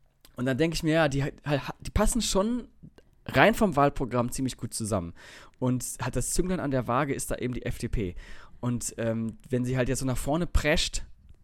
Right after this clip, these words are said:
was ja richtig ist, was sie auch machen darf, was sie auch wa-, wahrscheinlich schon im Vorfeld gemacht haben, ähm, ja, dann ist die,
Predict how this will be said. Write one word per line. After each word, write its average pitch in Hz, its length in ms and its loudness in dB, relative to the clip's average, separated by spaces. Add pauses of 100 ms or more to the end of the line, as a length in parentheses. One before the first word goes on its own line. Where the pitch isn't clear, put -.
was 117 160 0
ja 120 120 6
richtig 156 300 -2
ist, - 180 -4
was 120 100 -2
sie 120 120 -4
auch - 80 -4
machen 123 260 -4
darf, 131 280 -2
was 123 120 -4
sie 92 100 -6
auch 98 240 -2 (120)
wa-, 113 140 -6
wahrscheinlich 113 340 -6
schon 92 120 -8
im 87 40 -10
Vorfeld 127 360 -6
gemacht 95 280 -10
haben, 123 240 -6 (760)
ähm, 127 420 4 (520)
ja, 202 120 2
dann 196 160 0
ist - 220 -4
die, 170 200 -2